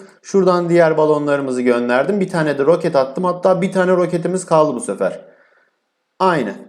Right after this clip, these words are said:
Cehennemi de indirdik. Vakit kaybetmiyoruz. Barbar Kral, zıplatma, kraliçe, koruyucu abi.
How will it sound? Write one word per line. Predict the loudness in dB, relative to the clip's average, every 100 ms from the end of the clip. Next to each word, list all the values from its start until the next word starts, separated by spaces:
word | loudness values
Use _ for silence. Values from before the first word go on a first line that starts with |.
| -8
Cehennemi | -2 -2 -2 -4
de | -4
indirdik. | -2 -2 -2 -4 -4 -2
Vakit | -2 -2 -2
kaybetmiyoruz. | 0 0 -2 -4 -6 -4 -2 2
Barbar | 2 2 2 0
Kral, | 0 0 -2 -6 -20 _ -8
zıplatma, | -4 2 2 2 -4 0
kraliçe, | 2 2 0 2 2 2 -4 -20 _ _ _
koruyucu | 2 2 2 0 -2
abi. | -4